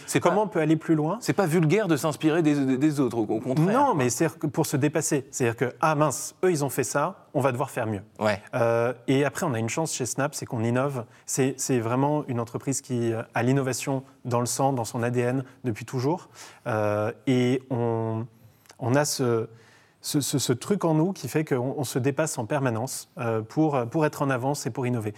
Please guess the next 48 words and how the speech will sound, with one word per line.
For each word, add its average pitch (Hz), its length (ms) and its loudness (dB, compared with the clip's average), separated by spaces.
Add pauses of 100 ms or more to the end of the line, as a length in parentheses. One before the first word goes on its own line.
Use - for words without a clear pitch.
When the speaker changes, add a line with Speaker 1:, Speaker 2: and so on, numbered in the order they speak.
(160)
Speaker 2:
Et - 40 -10
comme 123 160 0
je 113 60 -2
vous 123 80 0
disais, 127 200 0
sur - 140 -4
la 113 80 -2
réalité 110 300 -2
augmentée, 107 320 -4
ça 123 160 -8
fait 120 100 -10
huit, 131 220 -4
neuf 127 160 -4
ans, 139 100 -6 (380)
euh, 113 240 0
qu'on 120 360 0
investit 147 380 0
dans 127 140 0
ce - 140 -6
domaine. 135 340 0 (840)
Il 123 80 -2
y 135 60 4
a 127 40 4
certains 160 360 2
géants, 143 540 2
euh, 104 380 -2 (320)
américains 131 640 2
ou, 107 420 -4
ou 135 120 -2
chinois, 139 440 0
Speaker 1:
Hmm. 131 100 -2 (200)
Speaker 2:
euh, 113 240 -2
qui 127 180 -6
s'y 120 160 -4
sont 123 140 -4
mis 143 240 2
beaucoup 135 260 -2
plus 160 120 0
récemment. 156 560 0
Et, 113 240 0
euh, 107 240 -4
bah, 120 240 -14
nous, 135 160 2
on 151 200 0
a 123 100 0
cette - 200 -6
expérience 135 600 -4
accumulée, 131 520 0